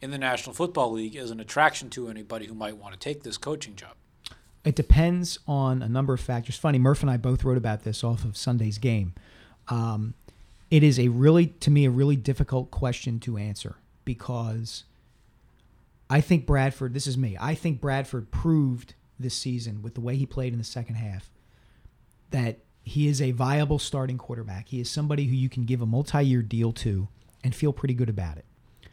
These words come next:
Speaker 2: The question becomes, A,
Speaker 1: Health.
Speaker 2: No.
Speaker 1: No.
Speaker 2: Does he wanna
Speaker 1: Interesting.
Speaker 2: be, does he really wanna
Speaker 1: Well,
Speaker 2: be
Speaker 1: yes.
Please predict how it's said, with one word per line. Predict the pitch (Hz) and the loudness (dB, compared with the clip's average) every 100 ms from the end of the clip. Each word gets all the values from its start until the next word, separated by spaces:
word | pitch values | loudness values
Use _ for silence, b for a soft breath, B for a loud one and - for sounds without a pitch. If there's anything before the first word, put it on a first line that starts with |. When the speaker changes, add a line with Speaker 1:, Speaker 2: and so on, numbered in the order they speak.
| b b b | b b b
Speaker 2:
The | |
question | - 175 - 196 | 4 4 6 4
becomes, | 151 - 123 117 113 - | 4 2 2 2 -2 -2
A, | 151 131 104 120 - _ _ _ _ - _ - | 0 2 0 -2 -6 _ _ _ _ -20 _ -20
Speaker 1:
Health. | - 107 - - - _ _ _ _ | -12 -12 -12 -20 -20 _ _ _ _
Speaker 2:
No. | 165 143 - - _ - | 2 2 2 -12 _ -10
Speaker 1:
No. | 156 - | -6 4
Speaker 2:
Does | 196 196 | 8 8
he | 214 185 | 8 8
wanna | 175 165 | 8 6
Speaker 1:
Interesting. | 127 156 | 4 4
Speaker 2:
be, | |
does | 131 233 | 8 10
he | 247 | 10
really | 196 196 | 8 10
wanna | 180 151 | 10 8
Speaker 1:
Well, | 110 | 6
Speaker 2:
be | |
Speaker 1:
yes. | 123 | 4